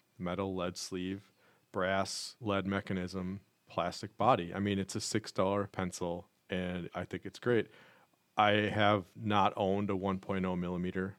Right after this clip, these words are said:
so I was it was fun to play around with that. I think it's a great price per performance.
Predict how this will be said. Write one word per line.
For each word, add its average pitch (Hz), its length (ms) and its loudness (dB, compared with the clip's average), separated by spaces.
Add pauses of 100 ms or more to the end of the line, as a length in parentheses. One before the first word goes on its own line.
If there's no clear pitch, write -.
(140)
so 90 340 0
I 92 160 2
was 90 380 -4 (220)
it - 40 4
was 101 120 0
fun 101 200 6
to 95 60 0
play 101 180 2
around 92 260 2
with 85 100 -6
that. 87 280 0 (920)
I 90 100 0
think 98 320 -4
it's 87 380 -4
a 104 60 -10
great 95 360 2 (400)
price 95 420 2
per - 220 -8
performance. 78 880 -6